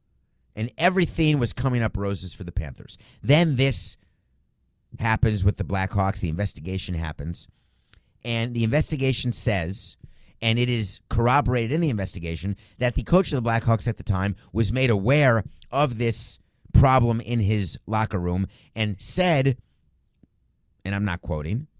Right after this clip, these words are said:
something to the effect of, "Hey, we have a cup to win. We have games to win.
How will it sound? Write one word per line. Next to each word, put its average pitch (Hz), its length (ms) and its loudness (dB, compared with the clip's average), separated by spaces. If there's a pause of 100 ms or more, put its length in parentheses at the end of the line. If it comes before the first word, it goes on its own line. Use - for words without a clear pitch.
(380)
something 175 380 4
to 127 100 -4
the 123 120 2
effect 120 360 0
of, 110 120 0
"Hey, 135 360 6 (460)
we 135 160 4
have 117 160 4
a 107 40 -2
cup - 280 4
to 101 100 6
win. 92 260 2
We 92 80 0
have 85 140 -4
games 78 300 -8
to - 80 -4
win. 53 200 -16